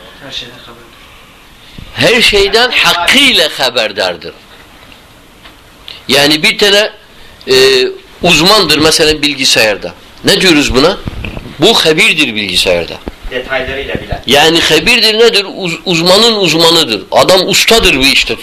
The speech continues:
Speaker 2: Eski Türkçesinde. Ha? Ustadır bu adam bu işin ustasıdır. Ama bu cüzidir tabi.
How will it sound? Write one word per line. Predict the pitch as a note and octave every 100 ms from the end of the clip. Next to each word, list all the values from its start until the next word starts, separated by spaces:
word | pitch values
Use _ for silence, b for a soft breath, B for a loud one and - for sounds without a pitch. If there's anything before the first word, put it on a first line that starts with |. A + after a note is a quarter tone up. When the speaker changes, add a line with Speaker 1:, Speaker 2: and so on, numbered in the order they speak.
| - - - - - -
Speaker 2:
Eski | - - A2
Türkçesinde. | - A2+ G#2+ G#2 G2 F#2+ - - -
Ha? | A#3+ C4+ B B B -
Ustadır | - - A#3 G#3+ E3+ C#3
bu |
adam | B2 A#2+ G#2+
bu | G#2+
işin | G#2+ - F3
ustasıdır. | - - D#3+ D#3+ A#2+ - - - - - - - - - - B B B B B B -
Ama | B2+ G#3+ A#3 C3 - - -
bu | A2+ G#3+
cüzidir | G3 F3+ E3 F#3 A2+ F2+
tabi. | - E2